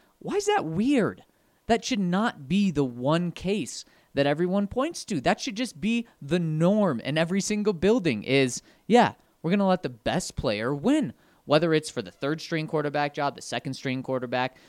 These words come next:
uh, or, or the starter. Now, I'm sure Russell really overtook Matt Flynn in training camp, but I guarantee you when, uh, Pete Carroll took the summer break off, he was thinking, "Whoa,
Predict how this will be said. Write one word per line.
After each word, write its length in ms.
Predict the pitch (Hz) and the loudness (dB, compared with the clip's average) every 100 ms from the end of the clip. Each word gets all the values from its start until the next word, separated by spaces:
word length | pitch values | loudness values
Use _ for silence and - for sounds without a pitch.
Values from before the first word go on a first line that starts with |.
| - | -6
uh, 280 | 113 110 113 | 0 2 2
or, 340 | - 156 170 190 | 2 0 4 2
or 40 | |
the 100 | 180 | 2
starter. 520 | 170 - 226 240 180 113 | -2 -2 2 4 4 2
Now, 300 | 143 143 139 | 2 2 2
I'm 140 | 165 | -2
sure 200 | 185 202 170 | -2 0 2
Russell 380 | 143 - 151 | 2 2 -2
really 340 | 117 120 127 117 | 0 0 0 0
overtook 520 | 113 117 110 113 - | -2 -6 -6 -6 -4
Matt 240 | 104 101 - | -6 -6 -8
Flynn 340 | 110 101 95 - - - | -8 -8 -8 -14 -20 -10
in 160 | 110 107 | -8 -8
training 420 | - 101 98 98 | -8 -8 -8 -12
camp, 320 | - - - _ _ - | -14 -18 -18 _ _ 0
but 180 | 135 - | 0 0
I 100 | 147 | -6
guarantee 460 | 165 190 170 - 190 | -2 0 -2 -4 -2
you 220 | 190 110 - _ _ - | 0 -2 -4 _ _ -8
when, 640 | 123 127 123 120 117 110 - _ _ | -2 0 0 -2 -2 -4 -8 _ _
uh, 300 | - 113 104 - | -8 -4 -4 -4
Pete 220 | - 196 - | -6 -8 -6
Carroll 440 | 160 165 127 - _ - | -4 -2 -2 -6 _ -6
took 200 | 170 165 | -4 -4
the 60 | 139 | -6
summer 300 | - 147 131 | -4 -4 -4
break 340 | 127 135 131 | 0 0 0
off, 300 | 110 95 - | 0 0 -4
he 220 | - 165 | -8 -2
was 180 | 165 - | -2 -2
thinking, 460 | 147 127 127 104 - _ | -4 -4 -2 -4 -8 _
"Whoa, 340 | 117 113 98 | -4 -4 -4